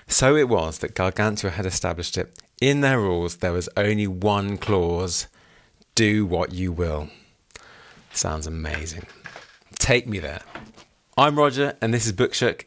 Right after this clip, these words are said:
and today I'm discussing book one of Gargantua and Pantagruel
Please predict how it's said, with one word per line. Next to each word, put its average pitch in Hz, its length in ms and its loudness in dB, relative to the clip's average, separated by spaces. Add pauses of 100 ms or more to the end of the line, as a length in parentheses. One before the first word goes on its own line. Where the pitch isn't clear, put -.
and 107 140 -2
today 117 540 4
I'm 101 80 -2
discussing 95 500 -2
book 104 240 -2
one 107 480 0 (340)
of 90 200 -6
Gargantua 101 880 0 (500)
and 90 240 -6
Pantagruel 98 1080 -2